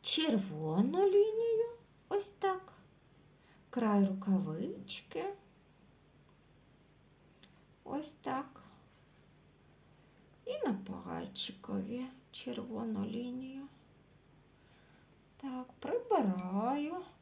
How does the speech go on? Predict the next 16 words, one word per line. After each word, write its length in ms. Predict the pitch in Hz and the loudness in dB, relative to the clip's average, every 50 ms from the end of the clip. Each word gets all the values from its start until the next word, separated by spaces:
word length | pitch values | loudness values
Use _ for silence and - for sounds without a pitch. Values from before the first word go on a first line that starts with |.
| - - - - - - - - | -20 -20 -18 -14 -14 -14 -12 -6
е, 240 | - - - - - - - - - - - | -2 0 0 0 -2 -6 -14 -20 -20 -10 0
промиваю 1200 | - 381 453 466 403 302 240 202 190 - 147 156 170 180 196 226 247 269 269 285 285 269 262 269 269 | 4 4 6 6 6 4 2 2 0 -2 -6 -6 -4 -2 -2 0 0 0 0 0 0 0 -2 -4 -4
в 80 | 277 | -6
склянці 840 | - - - - 285 269 277 269 269 269 277 269 - - - - 240 | -8 -12 -10 -8 -4 -2 -2 -2 -2 -4 -6 -8 -10 -10 -10 -8 -8
з 100 | 247 - | -8 -4
водичкою 760 | 240 247 254 247 - 254 254 254 - - - - - 254 240 | -2 -2 0 0 0 -2 -4 -4 -6 -10 -8 -4 -2 -2 -2
пензлик, 720 | 240 - - 277 277 254 262 254 240 240 247 240 247 - - - - - - - - - | -2 -4 -6 -4 -4 -2 -2 -4 -6 -4 -4 -4 -4 -6 -10 -18 -18 -18 -20 -20 -12 -6
прибираю 680 | - 226 226 208 - - 220 214 214 208 208 202 196 202 | -4 -2 -2 0 0 2 2 2 4 4 6 6 6 4
зайву 420 | 196 - 190 185 190 190 185 190 | 4 2 2 4 4 4 2 2
водичку 840 | 190 190 180 165 - - - 208 302 - - - - - 480 466 - - - - - - | 0 0 -2 -4 -4 -2 -2 0 0 -2 -4 -6 -2 -2 -2 -2 -2 -6 -16 -20 -6 2
і 60 | - | 6
набираю 720 | 202 202 202 196 190 196 190 175 175 180 185 202 220 311 466 | 8 8 8 8 4 2 0 -2 0 0 0 0 2 0 0
синю 680 | - - - - - 466 440 359 302 277 262 262 269 277 | -2 -4 -6 0 6 6 6 6 6 4 2 2 0 -2
фарбу. 760 | 277 - - - 294 277 277 277 269 262 254 262 277 277 294 349 370 - - - - - - - - - - - - - - - - - - - - - - - - - - _ _ _ _ _ _ _ _ _ _ - - - - - - - - _ _ _ - - - - - - - - - - - - - - - - - - - - - - - - - - - - - - - - - - - | -4 -6 -8 -4 -2 0 0 0 0 -2 -4 -6 -6 -6 -6 -8 -12 -18 -20 -20 -20 -20 -20 -20 -20 -20 -20 -20 -20 -20 -20 -20 -20 -20 -20 -20 -20 -20 -20 -20 -20 -20 -20 _ _ _ _ _ _ _ _ _ _ -20 -20 -20 -20 -20 -20 -20 -20 _ _ _ -20 -20 -20 -20 -20 -20 -20 -20 -20 -20 -20 -20 -20 -20 -20 -20 -20 -20 -20 -20 -20 -20 -20 -20 -20 -20 -20 -20 -20 -20 -20 -20 -20 -6 0
І 160 | - 208 196 | 2 2 4
теж 760 | 190 - - - 196 202 240 330 480 523 - - - - - | 2 0 -2 0 2 2 4 2 0 0 0 -2 -4 -4 -8